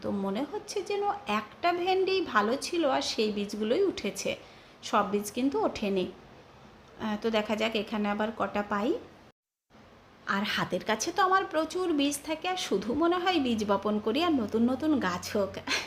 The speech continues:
<laughs> এটাও কিন্তু একটা নেশারই মতো, আর ভীষণ ভালো লাগে। আর আমি আজকে আর একটা বীজও বপন করব, আহ, সেটা হচ্ছে এই যে, আহ,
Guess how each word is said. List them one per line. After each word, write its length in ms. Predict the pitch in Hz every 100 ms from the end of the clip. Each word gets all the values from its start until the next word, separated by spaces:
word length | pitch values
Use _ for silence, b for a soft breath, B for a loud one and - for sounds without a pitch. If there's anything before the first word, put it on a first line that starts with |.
| -
<laughs> 760 | 339 - 381 - 622 679 571 -
এটাও 200 | 269 254
কিন্তু 260 | 254 269 277
একটা 220 | 302 302
নেশারই 520 | 320 285 262 294 262 311
মতো, 360 | 302 302 302 277 - B B B
আর 160 | 240 247
ভীষণ 440 | 269 277 - 277 311 294
ভালো 240 | 285 247
লাগে। 300 | 277 269 269 - B B B B -
আর 420 | 233 233 226 233 240
আমি 200 | 220 226 277
আজকে 260 | 277 -
আর 140 | 311 202
একটা 240 | 208 -
বীজও 280 | 277 320 349
বপন 300 | 330 320 320
করব, 260 | 320 320 254
আহ, 520 | 262 359 - - 226
সেটা 320 | 220 - 208 220
হচ্ছে 420 | 254 247 - 302 285 302 294 B B -
এই 200 | 214 208
যে, 220 | 208 254 285 311
আহ, 380 | - 226 220